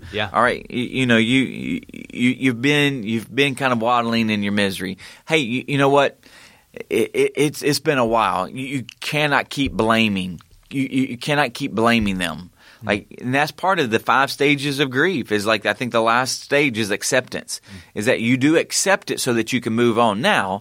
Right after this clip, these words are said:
Speaker 2: just to be fair, is those stages of grief are not linear. So you, you might get to acceptance, but you might be tempted to go back to blame, or you might be tempted to go back to ang-, you know, angry.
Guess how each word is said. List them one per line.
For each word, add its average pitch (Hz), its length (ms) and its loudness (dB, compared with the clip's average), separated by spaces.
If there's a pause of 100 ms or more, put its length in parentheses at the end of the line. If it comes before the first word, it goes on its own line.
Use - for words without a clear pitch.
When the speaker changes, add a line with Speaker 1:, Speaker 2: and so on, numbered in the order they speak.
(320)
Speaker 2:
just 175 300 0
to 151 60 -2
be 131 140 4
fair, 139 460 2
is 107 220 0
those 113 320 2
stages 151 500 0
of 104 140 2
grief 127 340 2
are 117 140 2
not 117 240 0
linear. 107 640 0 (720)
So 113 500 4
you, 107 220 -2
you 151 120 0
might 156 300 0
get 170 200 0
to 156 120 4
acceptance, 127 580 0
but 113 140 0
you 120 100 0
might 131 280 0
be 120 120 4
tempted 147 380 -2
to 107 80 -4
go 110 120 4
back 110 240 -4
to 110 60 0
blame, 98 560 2
or 104 80 2
you 107 120 2
might 117 260 2
be 113 80 2
tempted 113 300 0
to - 20 0
go 110 180 2
back 104 280 -2
to - 120 -2
ang-, 110 360 0
you 107 160 0
know, 95 100 0
angry. 92 640 0